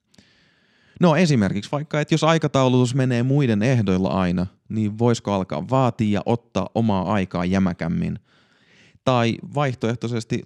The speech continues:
löytäisikö sellaisen salin tai liikuntaharrastuksen, jossa ihmiset olisi yhtä ystävällisiä kuin sä,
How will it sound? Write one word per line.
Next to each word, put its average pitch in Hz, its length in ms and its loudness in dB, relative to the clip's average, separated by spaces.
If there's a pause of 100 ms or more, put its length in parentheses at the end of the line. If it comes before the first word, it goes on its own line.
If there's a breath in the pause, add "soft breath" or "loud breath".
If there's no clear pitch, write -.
löytäisikö 107 380 -4
sellaisen 95 460 -10
salin 135 640 -4 (140)
tai 92 440 -4
liikuntaharrastuksen, 110 1000 -2
jossa 98 240 -2
ihmiset 110 520 -2 (300)
olisi 151 280 -4
yhtä 117 180 -2
ystävällisiä 92 760 -2 (260)
kuin 90 100 -10
sä, - 200 -10